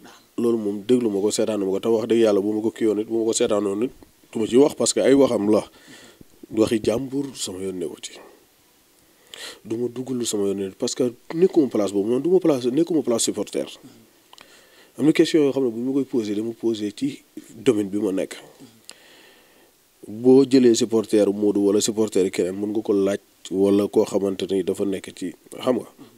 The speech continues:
Speaker 2: yeneen côté yi mën nga ko laaj mu wax ci loolu. Mais am na côté boo xam ne du sama cër. Man waruma tongoo kenn, waruma tontu kenn, waruma wax ak kenn. Lu sama yoon nekkut.
Speaker 1: Mais, mais, mais, mais, mais, mais, mais ba tey ma ñëwaat ci combat boo xam te ni taxaw na,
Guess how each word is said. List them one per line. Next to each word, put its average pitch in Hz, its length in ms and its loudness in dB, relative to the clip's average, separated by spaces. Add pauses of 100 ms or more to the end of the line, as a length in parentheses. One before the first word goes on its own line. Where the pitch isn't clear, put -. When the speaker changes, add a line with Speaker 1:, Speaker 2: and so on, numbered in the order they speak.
(100)
Speaker 2:
yeneen 101 340 0
côté 92 220 -2
yi 90 80 -2
mën 92 160 -4
nga 90 60 -2
ko 98 80 -4
laaj 87 180 -4
mu 92 80 -6
wax 90 140 -6
ci - 80 -8
loolu. 82 180 -10
Mais 98 80 -2
am 101 100 -2
na 120 60 0
côté 117 220 -2
boo 104 100 -6
xam 98 220 -8
ne 82 80 -14 (420)
du - 80 -12
sama 110 200 -6
cër. - 200 -8 (840)
Man 98 100 -6
waruma 107 300 -2
tongoo 101 340 -2
kenn, 104 220 -2
waruma 101 300 -2
tontu 98 280 -4
kenn, 101 180 -6
waruma 98 300 0
wax 95 140 -2
ak 90 140 -8
kenn. 101 200 -4 (580)
Lu - 80 -10
sama 185 220 -4
yoon 180 160 -10
nekkut. - 240 -14 (2250)
Speaker 1:
Mais, 131 180 -16
mais, 135 140 -12
mais, 135 220 -16
mais, 135 180 -12
mais, 135 160 -10
mais, 131 180 -8
mais 135 180 -6
ba - 120 -10
tey 131 140 -8
ma 135 120 -6
ñëwaat 123 280 -8
ci - 60 -12
combat 120 320 -6
boo 113 120 -4
xam - 160 -6
te - 120 -10
ni 120 240 -8
taxaw 117 280 -2
na, 117 160 -4